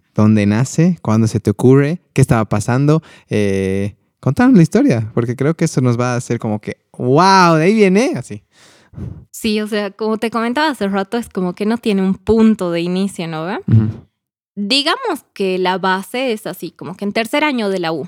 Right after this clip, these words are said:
Speaker 1: Tercer año de la U.
Speaker 2: Sí.
Speaker 1: Diseño gráfico.
Speaker 2: Sí, diseño gráfico en la San Simón. Este, estábamos en la carrera, eh,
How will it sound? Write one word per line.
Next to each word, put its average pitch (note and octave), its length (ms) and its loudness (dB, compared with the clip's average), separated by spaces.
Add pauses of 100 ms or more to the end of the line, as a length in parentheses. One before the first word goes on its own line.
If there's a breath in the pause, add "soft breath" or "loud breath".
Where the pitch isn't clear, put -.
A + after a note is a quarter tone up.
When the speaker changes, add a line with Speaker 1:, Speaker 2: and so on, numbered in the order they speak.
(140)
Speaker 1:
Tercer G#2+ 300 0
año G#2 160 -2
de G#2 80 -4
la A2 100 -4
U. C3 120 -2 (160)
Speaker 2:
Sí. G#3 220 -6 (480)
Speaker 1:
Diseño A2+ 300 4
gráfico. G2+ 380 -6 (260)
Speaker 2:
Sí, A3 240 -8
diseño G3 380 -8
gráfico G#3 360 -8
en F3 120 -6
la G3+ 100 -10
San G3+ 220 -10
Simón. G3+ 320 -6 (720 loud breath)
Este, F#3+ 920 -4 (1300 loud breath)
estábamos A#3 480 -2
en G3+ 80 -4
la F3+ 100 -4
carrera, F#3+ 540 -6 (140)
eh, F3+ 260 -6